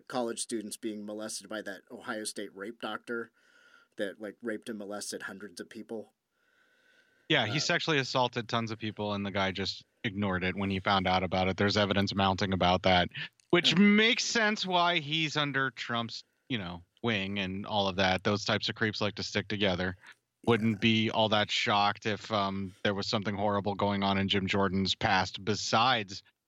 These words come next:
Speaker 2: this latest revelation as to why he would ignore such a horrific charge.
Speaker 1: Yeah, Ohio is really fucking gerrymandered. <laughs> We actually won a decision that got overturned by the Supreme Court.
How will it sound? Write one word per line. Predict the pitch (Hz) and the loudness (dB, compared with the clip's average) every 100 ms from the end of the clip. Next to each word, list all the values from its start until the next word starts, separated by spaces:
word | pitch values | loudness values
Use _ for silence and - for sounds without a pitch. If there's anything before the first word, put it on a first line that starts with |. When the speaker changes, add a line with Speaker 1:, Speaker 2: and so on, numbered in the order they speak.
| _ | _
Speaker 2:
this | 120 113 | -6 -2
latest | 113 101 101 | -2 -2 -2
revelation | 107 98 98 98 - | -2 -2 -2 -2 -2
as | 98 92 | -2 -2
to | 101 | -2
why | 95 95 90 | 2 2 2
he | 104 | 2
would | 95 | 0
ignore | 92 92 92 | 0 2 0
such | - 98 | 0 0
a | 92 | 0
horrific | 95 95 90 98 - | 2 0 0 -2 0
charge. | - 117 113 87 95 - - _ _ _ _ _ _ _ _ _ _ _ _ _ - _ _ | 2 4 4 2 0 -4 -4 _ _ _ _ _ _ _ _ _ _ _ _ _ -20 _ _
Speaker 1:
Yeah, | 127 139 156 147 151 151 160 | -10 -2 2 2 2 -2 -2
Ohio | 151 135 139 139 131 | -2 2 4 4 4
is | 117 95 | 2 -4
really | 95 107 117 | -8 -4 -2
fucking | 113 123 110 113 | -2 -4 -6 -6
gerrymandered. | 98 104 110 113 113 113 113 113 - - - - | -6 -4 -2 -2 -4 -2 -4 -4 -14 -16 -10 4
<laughs> | 208 196 | 4 6
We | 165 156 | 6 6
actually | 143 - 147 135 127 120 _ _ _ _ _ _ _ _ | 6 2 2 4 2 -2 _ _ _ _ _ _ _ _
won | 101 107 113 120 120 127 | -8 -2 0 2 2 0
a | 117 120 | -2 -4
decision | 117 - 120 113 123 120 117 | -4 -2 -2 -2 -2 -2 -2
that | 107 | -4
got | 117 107 | -4 -4
overturned | 107 117 113 113 120 113 113 | -4 -6 -6 -6 -6 -6 -6
by | 113 | -8
the | 110 | -8
Supreme | 110 110 131 113 110 | -8 -8 -8 -8 -8
Court. | 113 113 117 | -6 -4 -4